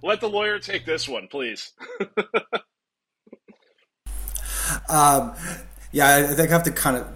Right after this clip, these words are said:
Speaker 2: step back a little bit and talk about sort of the type of films we were trying to make. And I think Other Animal was a little bit of a,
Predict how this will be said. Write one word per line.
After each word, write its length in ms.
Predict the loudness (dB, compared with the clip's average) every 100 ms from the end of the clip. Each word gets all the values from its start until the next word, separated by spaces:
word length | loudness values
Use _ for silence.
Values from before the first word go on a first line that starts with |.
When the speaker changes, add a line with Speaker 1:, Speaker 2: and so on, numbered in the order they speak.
| -4
Speaker 2:
step 420 | 4 4 4 0
back 300 | -2 -4 -2
a 20 |
little 180 | -2 -4
bit 140 | -6 -4
and 100 | 0
talk 240 | 0 -2
about 300 | -4 -6 0
sort 160 | 0 0
of 80 |
the 80 | -2
type 300 | 0 0 0
of 100 | 2
films 320 | 2 2 0
we 100 | 0
were 80 | -2
trying 280 | -2 -2 0
to 60 | -2
make. 280 | -2 -4
And 80 | -4
I 40 | -4
think 200 | -4 -4
Other 240 | -6 -4
Animal 380 | -2 -2 -2 -4
was 180 | -6 -6
a 80 | -6
little 400 | -2 0 0 0
bit 260 | -2 -4
of 260 | -6 -8 -10
a, 260 | -10 -10